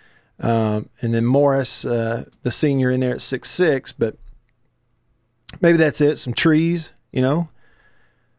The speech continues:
Rich says, "I still like Praise the Lord and Go Dogs, but it is a Vic thing." Yeah. Yeah, no doubt. It definitely, definitely is.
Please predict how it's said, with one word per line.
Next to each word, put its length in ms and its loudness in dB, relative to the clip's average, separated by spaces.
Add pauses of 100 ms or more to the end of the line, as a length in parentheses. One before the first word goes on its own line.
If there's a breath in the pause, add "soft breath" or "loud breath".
(560)
Rich 640 0
says, 420 0
"I 140 -4
still 260 0
like 280 0
Praise 260 0
the 80 0
Lord 240 2
and 60 -2
Go 140 2
Dogs, 320 2
but 140 2
it 120 -2
is 180 2
a 60 0
Vic 300 -2
thing." 340 -6 (260)
Yeah. 200 0 (480)
Yeah, 340 4
no 280 2
doubt. 460 0
It 260 -6
definitely, 540 -4
definitely 600 -6
is. 260 -8